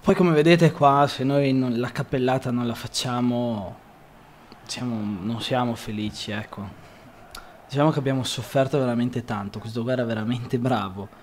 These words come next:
nonostante abbiamo avuto una squadra veramente di merda. Andiamo sotto di un altro gol e al quarantesimo io ero già, stavo già male, <laughs> volevo morire.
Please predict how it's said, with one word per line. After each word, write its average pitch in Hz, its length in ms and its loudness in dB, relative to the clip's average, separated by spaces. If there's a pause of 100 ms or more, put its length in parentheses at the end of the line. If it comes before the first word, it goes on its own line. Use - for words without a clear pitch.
(220)
nonostante 139 600 0 (600)
abbiamo 120 180 -6
avuto 113 160 -6
una 117 140 0
squadra 120 340 -2
veramente 113 420 -2
di 135 80 -4
merda. 123 460 -4 (600)
Andiamo 190 340 6
sotto 180 220 -2
di 147 120 0
un 147 120 6
altro 147 440 4
gol 87 280 -8 (140)
e 98 120 -6
al 107 120 -4
quarantesimo 117 1300 0
io 117 160 -2
ero 117 160 -2
già, 107 420 -4 (1600)
stavo 135 320 0
già 123 160 -4
male, 117 520 0 (180)
<laughs> - 40 -16
volevo 139 300 -2
morire. 127 560 0